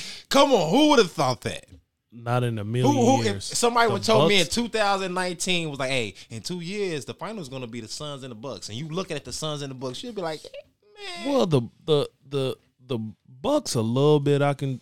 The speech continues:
Speaker 2: I can
Speaker 1: With
Speaker 2: see.
Speaker 1: James Harden, Kevin Durant, if they told you
Speaker 2: No,
Speaker 1: James Harden,
Speaker 2: you right.
Speaker 1: Kevin Durant,
Speaker 2: What
Speaker 1: and
Speaker 2: was gonna
Speaker 1: Kyrie was
Speaker 2: yeah.
Speaker 1: gonna be on the Nets, bro.
Speaker 2: Yeah, you absolutely
Speaker 1: Yeah,
Speaker 2: right.
Speaker 1: come
Speaker 2: There's
Speaker 1: on.
Speaker 2: no,
Speaker 1: Like, th-,
Speaker 2: there's no
Speaker 1: with
Speaker 2: way
Speaker 1: Blake
Speaker 2: no
Speaker 1: Griffin. <laughs>
Speaker 2: Yeah, there's
Speaker 1: Yeah,
Speaker 2: no,
Speaker 1: no way
Speaker 2: yeah, there's no
Speaker 1: possible.
Speaker 2: fucking way that
Speaker 1: Yeah,
Speaker 2: I
Speaker 1: that you
Speaker 2: would,
Speaker 1: would've
Speaker 2: I would,
Speaker 1: thought that.
Speaker 2: I would've thought
Speaker 1: Yeah,
Speaker 2: that.
Speaker 1: you would've
Speaker 2: Yeah.
Speaker 1: thought that that would've.
Speaker 2: You are absolutely right.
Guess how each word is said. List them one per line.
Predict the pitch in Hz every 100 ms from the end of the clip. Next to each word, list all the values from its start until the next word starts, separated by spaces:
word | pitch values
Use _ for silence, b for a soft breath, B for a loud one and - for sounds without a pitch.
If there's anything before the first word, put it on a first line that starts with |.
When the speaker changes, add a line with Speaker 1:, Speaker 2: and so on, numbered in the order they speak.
| _
Speaker 2:
I | 139
can | 135 127
Speaker 1:
With |
Speaker 2:
see. | 117
Speaker 1:
James | 185 208 214 160
Harden, | 135 208 202 165 139 139 - _ _
Kevin | - 185 175 180
Durant, | 170 165
if | 147
they | 156 175
told | 185 185 151
you |
Speaker 2:
No, | 151 139
Speaker 1:
James | 180 180 160
Harden, | 165 139
Speaker 2:
you | 131
right. | 120
Speaker 1:
Kevin | 165
Durant, | 160 160 156
Speaker 2:
What |
Speaker 1:
and | 135
Speaker 2:
was | 160
gonna | 151
Speaker 1:
Kyrie | 156 160
was | 147
Speaker 2:
yeah. | 135
Speaker 1:
gonna | 113 139
be | 147
on | 139
the |
Nets, | 139 143 127 -
bro. | 123 113
Speaker 2:
Yeah, | 123 104
you | 104 123
absolutely | 107 110 110 110 117
Speaker 1:
Yeah, | 104
Speaker 2:
right. | 98 90
Speaker 1:
come | 120
Speaker 2:
There's | 113 110
Speaker 1:
on. |
Speaker 2:
no, | 110 113 -
Speaker 1:
Like, | 127 127
th-, | 143 -
Speaker 2:
there's | 127 127 113
no | 123 240
Speaker 1:
with | -
Speaker 2:
way | -
Speaker 1:
Blake | 220 208
Speaker 2:
no |
Speaker 1:
Griffin. | 196 220 202 202 185
<laughs> | 185 - - - 277 - 190
Speaker 2:
Yeah, | 135 107 85 95 -
there's | 147 160 127
Speaker 1:
Yeah, |
Speaker 2:
no, | 135 127
Speaker 1:
no | 165
way | 131
Speaker 2:
yeah, | 113
there's | 127 123 127
no | 120
Speaker 1:
possible. | 117 120
Speaker 2:
fucking | 107 107
way | 107 98
that | 95
Speaker 1:
Yeah, |
Speaker 2:
I | 95
Speaker 1:
that | 95
you | 92
Speaker 2:
would, | 139
Speaker 1:
would've | 113
Speaker 2:
I |
would, | 104
Speaker 1:
thought | 135 123 -
that. | 117
Speaker 2:
I | 120
would've | 117 104
thought | 113 104
Speaker 1:
Yeah, | 120
Speaker 2:
that. |
Speaker 1:
you | 117 123
would've | 120
Speaker 2:
Yeah. | 113
Speaker 1:
thought | - 107
that | 104 -
that | 104 87
would've. | 90 87 85
Speaker 2:
You | 131
are | 117
absolutely | 110 113 107 101
right. | 92 82 -